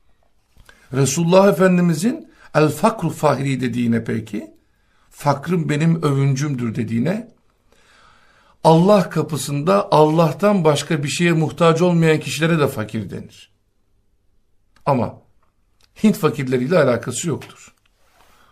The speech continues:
Onlar hem dünyada hem ahirette fakir olan insanlardır ve gerçekten fakirlerdir.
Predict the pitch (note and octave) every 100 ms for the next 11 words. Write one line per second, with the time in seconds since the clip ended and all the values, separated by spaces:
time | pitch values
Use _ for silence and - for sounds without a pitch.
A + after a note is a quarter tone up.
0 | - F3 F3+ E3+ D#3 G#3+ E3+ C#3+ C3 B2+
1 | D#3 A3 C4+ - _ G#3+ A#3+ A#3 E3 D3
2 | D3+ C#3+ C#3+ D#3+ C3 - B2 A2+ A2 G#2+
3 | - A2 A2 A#2 C3+ G#3 - _ - D#3
4 | D#3+ G#3+ - B2 C#3+ A#2 B2 A2+ A2 G#2+
5 | A2+ - G3+